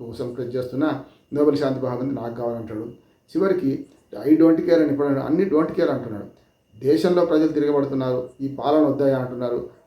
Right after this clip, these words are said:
"We miss you బై-, బైడెన్" అని అంతకుముందు అధ్యక్షుడిని పొగుడుతున్నారు, "నువ్వు చేసే చట్టాలు బాగాలేవు" అంటున్నారు. ప్రజలు లక్షలాది మంది రోడ్ల మీదకి వచ్చిండ్రు, "నీ పరిపాలన బాగాలేదు, నువ్వు మా నాశనం చేస్తున్నావు, అమెరికా ప్రతిష్ట తీస్తున్నావు, ప్రతిష్టకు దెబ్బతీస్తున్నావు" అని చెప్పి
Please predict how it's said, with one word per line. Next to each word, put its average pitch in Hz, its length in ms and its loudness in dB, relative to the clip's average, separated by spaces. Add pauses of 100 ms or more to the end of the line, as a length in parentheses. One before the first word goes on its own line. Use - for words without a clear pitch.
"We 143 80 0
miss 139 220 2 (140)
you 160 120 8
బై-, 139 280 2
బైడెన్" 139 300 2
అని 143 100 0
అంతకుముందు 135 380 -2
అధ్యక్షుడిని 127 380 -4
పొగుడుతున్నారు, 123 640 -6
"నువ్వు 143 440 -6
చేసే 151 220 4
చట్టాలు 151 400 -2
బాగాలేవు" 131 380 0
అంటున్నారు. 120 480 -8 (280)
ప్రజలు 139 300 2
లక్షలాది 156 520 2
మంది 156 140 2
రోడ్ల 156 180 2
మీదకి 151 200 2
వచ్చిండ్రు, 139 340 -4 (320)
"నీ 139 140 -2
పరిపాలన 143 400 0
బాగాలేదు, 139 420 2
నువ్వు 135 140 2
మా 123 80 -2
నాశనం 139 340 -4
చేస్తున్నావు, 139 420 0
అమెరికా 143 300 0
ప్రతిష్ట - 340 -6
తీస్తున్నావు, 123 480 -6
ప్రతిష్టకు 127 420 -4
దెబ్బతీస్తున్నావు" 123 600 -6
అని 113 140 -12
చెప్పి - 260 -14